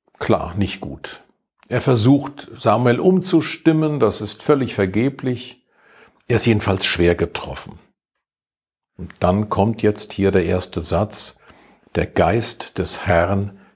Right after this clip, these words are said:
wich von Saul.“ Er ist jetzt alleingelassen. Er muss sehen, wie er zurechtkommt. Ja, und jetzt wird er nicht mehr innerlich getragen. Und was passiert?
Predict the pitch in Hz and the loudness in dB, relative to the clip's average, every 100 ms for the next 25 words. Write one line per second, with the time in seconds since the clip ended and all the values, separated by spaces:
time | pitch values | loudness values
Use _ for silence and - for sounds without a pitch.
0 | _ 90 120 110 - - - 73 71 - | _ 2 2 2 -4 -6 -4 -2 -2 -4
1 | - 67 71 76 - _ _ _ _ _ | -2 -4 -8 -14 -18 _ _ _ _ _
2 | _ _ _ _ _ _ - - 120 107 | _ _ _ _ _ _ -20 0 2 2
3 | 123 123 - - - _ _ _ _ _ | 0 0 -4 -12 -18 _ _ _ _ _
4 | 117 123 170 151 92 73 - 92 110 120 | 0 2 2 0 -2 -4 -6 0 2 2
5 | - 120 123 123 123 113 - 127 135 135 | 2 2 2 2 0 0 -2 -4 -4 -6
6 | - - - - - _ _ _ _ _ | -10 -10 -10 -14 -20 _ _ _ _ _
7 | _ _ _ - _ _ _ _ _ _ | _ _ _ -20 _ _ _ _ _ _
8 | _ _ _ _ _ _ _ _ _ _ | _ _ _ _ _ _ _ _ _ _
9 | _ _ _ _ - 135 85 95 101 117 | _ _ _ _ 0 2 0 0 0 0
10 | - - 123 135 135 143 143 156 131 139 | -8 -6 0 2 4 2 0 0 2 2
11 | 139 139 - 151 - 170 135 90 80 82 | 2 2 0 -2 -2 0 2 0 -2 -6
12 | 85 - - - - - - _ _ _ | -8 -8 -14 -14 -18 -20 -20 _ _ _
13 | _ _ 120 113 - 131 - 147 151 185 | _ _ -6 -6 -2 -4 -2 0 2 0
14 | 190 - | -4 -16